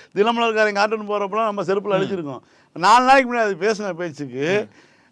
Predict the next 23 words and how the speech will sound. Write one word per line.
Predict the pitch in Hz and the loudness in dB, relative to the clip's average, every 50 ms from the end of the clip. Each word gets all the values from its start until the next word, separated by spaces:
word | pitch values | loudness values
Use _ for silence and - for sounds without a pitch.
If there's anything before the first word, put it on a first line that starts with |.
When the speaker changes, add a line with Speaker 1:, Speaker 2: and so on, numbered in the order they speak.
| _ _ - - | _ _ -14 -8
Speaker 2:
ம். | |
Speaker 1:
அ, | 127 127 131 131 | -6 -4 -4 -4
முதலமைச்சர் | 127 135 175 220 262 269 262 254 208 240 226 | -4 -2 2 4 4 4 4 4 2 2 2
அவர் | 214 190 180 | 2 2 0
வீட்டு | 214 254 226 247 233 | -2 -4 -2 0 2
வாசல்ல | 226 214 - 214 208 190 | 2 2 2 0 -2 0
வந்து | 190 202 226 226 | -2 -2 -2 0
வரவேற்று | 214 196 190 208 220 220 190 202 | 2 2 4 4 4 2 0 -2
கூட்டிட்டு | 180 196 185 180 180 170 | -10 -10 -10 -10 -12 -10
போனாரு | 170 170 160 | -8 -6 -6
அந்த | 151 147 139 135 | -6 -6 -6 -6
Speaker 2:
ம். | 139 | -6
Speaker 1:
அம்மாவை. | 143 143 151 156 151 139 120 113 - _ _ _ _ | -8 -8 -6 -4 -4 -4 -6 -8 -12 _ _ _ _
அந்த | - 160 175 185 180 | -8 -6 -2 0 2
அவருக்கு | 175 185 202 202 190 170 175 240 | 2 2 2 0 -2 -4 -8 -6
கொடுக்குற | 262 240 226 208 | -4 -2 -2 -2
மரியாதை | 180 175 185 202 208 196 180 165 151 | -2 -2 -2 0 0 0 0 0 -2
அது. | 139 139 185 202 180 | -2 -2 -4 -4 -2
கடந்த | 170 180 202 196 196 | -2 -4 -2 0 0
ஆண்டு | 202 208 214 214 208 196 190 180 | 0 0 2 0 0 0 0 -2
வரைக்கும் | 180 190 202 202 196 190 | -2 -4 -4 -4 -6 -8
என்ன | 180 202 208 | -4 -4 -6
பேசுச்சு? | 180 180 175 143 - - 135 127 | -4 -4 -8 -8 -10 -12 -16 -16